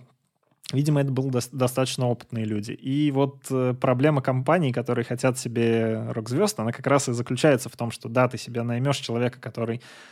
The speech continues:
наберёт себе кучу задач, э, возьмёт новые зоны ответственности, но в итоге он это делает для того, чтобы как бы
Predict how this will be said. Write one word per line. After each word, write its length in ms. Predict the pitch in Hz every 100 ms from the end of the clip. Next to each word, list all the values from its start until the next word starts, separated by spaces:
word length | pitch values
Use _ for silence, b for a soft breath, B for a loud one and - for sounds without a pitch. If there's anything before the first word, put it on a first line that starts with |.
| B -
наберёт 560 | 120 123 120 123 139
себе 720 | - 123 131 139 135 127 123 123
кучу 540 | 131 131 - 127 127
задач, 720 | 120 123 117 123 120 - - 127
э, 460 | 120 117 113 113
возьмёт 440 | 110 107 117 123 127
новые 240 | 123 120
зоны 240 | 117 120 117
ответственности, 600 | 117 143 135 131 - 123
но 140 | 113
в 80 | 113
итоге 440 | - 151 143 135 127 B B B B B -
он 420 | 117 117 117 113
это 160 | 110
делает 400 | 113 120 127 117
для 140 | 113 113
того, 240 | 123 160
чтобы 320 | - 135 117 117
как 160 | - 110
бы 160 | 110